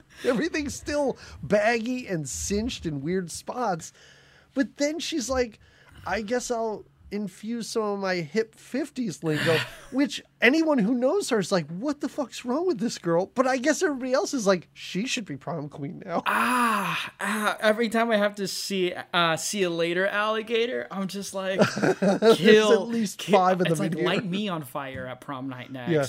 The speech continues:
Speaker 1: It's like, oh my goodness. But I, I love how, man, they, like, the directors, the, who, the writers, they dedicate everything to this fifties aesthetic, from the music,
Speaker 2: Oh, yeah.
Speaker 1: the lingo, like you said, the dress. Um,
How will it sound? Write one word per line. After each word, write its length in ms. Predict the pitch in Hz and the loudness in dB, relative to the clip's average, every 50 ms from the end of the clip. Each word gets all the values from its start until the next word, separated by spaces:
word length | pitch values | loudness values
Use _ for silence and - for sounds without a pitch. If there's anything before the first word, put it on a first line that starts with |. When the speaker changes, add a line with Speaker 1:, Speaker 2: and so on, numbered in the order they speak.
| - - | -4 -10
Speaker 1:
It's 140 | 127 - - | -12 -10 -10
like, 200 | 147 143 - _ - | -10 -10 -12 _ -8
oh 420 | 175 156 151 147 147 143 147 156 | -6 -6 -4 -6 -6 -6 -6 -8
my 180 | 151 147 143 139 | -8 -8 -10 -8
goodness. 340 | 139 156 160 151 156 147 139 | -6 -6 -6 -6 -6 -8 -4
But 100 | - - | 0 0
I, 120 | - 196 - - - - - - | 0 0 0 -6 -20 -20 -10 0
I 120 | - 196 | 0 0
love 220 | 190 185 208 247 240 | 2 2 0 0 0
how, 200 | 254 254 233 240 - - - - _ _ _ _ _ | -2 -4 -4 -6 -14 -20 -20 -20 _ _ _ _ _
man, 360 | 160 175 175 160 156 151 151 139 | -8 -6 -4 -4 -4 -6 -6 -4
they, 280 | 160 175 214 269 294 | -4 -2 -2 -2 -4
like, 420 | 262 190 165 151 147 135 123 - - - - - _ _ _ _ _ _ | -4 -4 -4 -4 -4 -6 -8 -12 -20 -20 -20 -20 _ _ _ _ _ _
the 100 | - 175 | -8 -8
directors, 760 | 147 156 151 143 147 180 202 202 - 214 196 196 202 190 165 | -6 -4 -4 0 0 -2 -2 -2 -4 -6 -4 -4 -6 -8 -8
the, 300 | - 160 156 147 147 - - | -8 -8 -6 -6 -8 -10 -10
who, 180 | 139 165 170 - - | -12 -12 -12 -10 -8
the 120 | 170 156 | -8 -8
writers, 480 | 131 127 147 185 220 220 233 214 156 - | -8 -8 -6 -6 -6 -6 -8 -10 -8 -6
they 220 | 160 170 185 208 | -6 -6 -6 -6
dedicate 680 | 170 135 _ 151 139 147 156 143 - 143 139 127 - - | -10 -8 _ -4 -4 -4 -4 -6 -10 -14 -14 -16 -10 -8
everything 480 | 147 151 143 151 143 131 - 147 135 127 | -8 -6 -6 -8 -12 -10 -8 -10 -10 -10
to 100 | - 131 | -12 -14
this 200 | 139 135 - - | -12 -12 -14 -16
fifties 460 | - - 151 127 - 160 151 131 127 | -12 -12 -12 -10 -10 -12 -10 -10 -10
aesthetic, 680 | 131 127 - - - - - 160 151 143 139 127 123 _ | -8 -6 -6 -6 -8 -6 -4 -4 -4 -2 -4 -8 -12 _
from 180 | - 143 143 147 | -8 -8 -8 -8
the 80 | 135 | -10
music, 480 | 135 139 139 151 175 196 190 165 185 190 | -12 -12 -12 -8 -8 -8 -8 -6 -2 0
Speaker 2:
Oh, 120 | 170 151 | 0 0
yeah. 160 | 135 127 120 127 | 0 -2 -6 -6
Speaker 1:
the 80 | 123 | -8
lingo, 420 | 127 139 156 170 175 165 170 165 160 | -10 -10 -10 -8 -8 -8 -8 -6 -6
like 160 | 160 156 151 | -8 -8 -10
you 60 | 147 | -10
said, 180 | 131 160 147 135 | -12 -12 -12 -12
the 80 | 135 | -16
dress. 520 | 123 120 135 131 135 151 160 165 160 - - - - - - - - - _ _ | -16 -12 -10 -8 -6 -6 -6 -6 -10 -12 -14 -20 -20 -20 -20 -20 -20 -20 _ _
Um, 360 | - 170 175 175 175 170 160 | -6 -4 -4 -4 -4 -6 -8